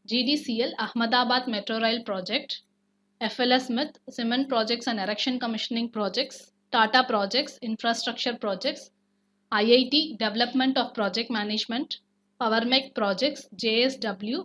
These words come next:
Dolvi and A M T Z, Tough Offshore Delay Analysis Project.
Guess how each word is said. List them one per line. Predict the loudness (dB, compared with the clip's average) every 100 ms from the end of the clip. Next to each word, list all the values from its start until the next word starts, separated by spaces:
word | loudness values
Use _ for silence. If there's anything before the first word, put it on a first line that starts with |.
| -8 -4
Dolvi | 0 0 -2 -6 -6
and | -6
A | -2
M | -2 0 -2
T | -4
Z, | -4 -6 -4 -4 -6 _ _ _ _ _ _ _
Tough | 2 4
Offshore | 2 0 -2 -2 -2 -4 _ _ _ -2
Delay | 4 6
Analysis | 6 2 0 -2 -4 -6
Project. | -4 -4 -4 -8 -10 -12